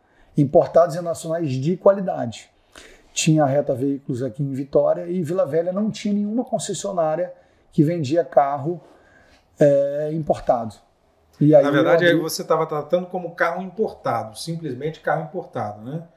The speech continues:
Speaker 2: Porque
Speaker 1: Sim.
Speaker 2: não era necessariamente carro de luxo, mas aí você tinha os carros importados que eram um padrão um pouquinho acima.
Speaker 1: É, aquela
Speaker 2: Era o caso do Passat alemão, por
Speaker 1: aquela
Speaker 2: exemplo.
Speaker 1: época, na verdade,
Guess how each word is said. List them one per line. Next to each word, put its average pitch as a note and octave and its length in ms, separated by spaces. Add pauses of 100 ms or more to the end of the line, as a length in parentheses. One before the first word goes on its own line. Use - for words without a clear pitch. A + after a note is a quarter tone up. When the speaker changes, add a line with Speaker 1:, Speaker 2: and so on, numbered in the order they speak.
(380)
Speaker 2:
Porque - 240
Speaker 1:
Sim. D3 220
Speaker 2:
não D3 140
era D#3+ 260
necessariamente D3+ 680
carro D#3+ 220
de F3+ 120
luxo, D3+ 420
mas A2 180
aí B2 60
você C3+ 180
tinha D3+ 400
os E3 140
carros D3 260
importados D#3 380
que F#3+ 80
eram G3 80
um F#3+ 40
padrão G3+ 260
um G#3+ 40
pouquinho A#3 420
acima. F3+ 300
Speaker 1:
É, A#2 220
aquela E3 300
Speaker 2:
Era E3 60
o - 20
caso F3 200
do G#3+ 140
Passat F3 520
alemão, D3 260
por C3 80
Speaker 1:
aquela F#3+ 300
Speaker 2:
exemplo. E3 140
Speaker 1:
época, F3+ 220
na D3 80
verdade, C3 720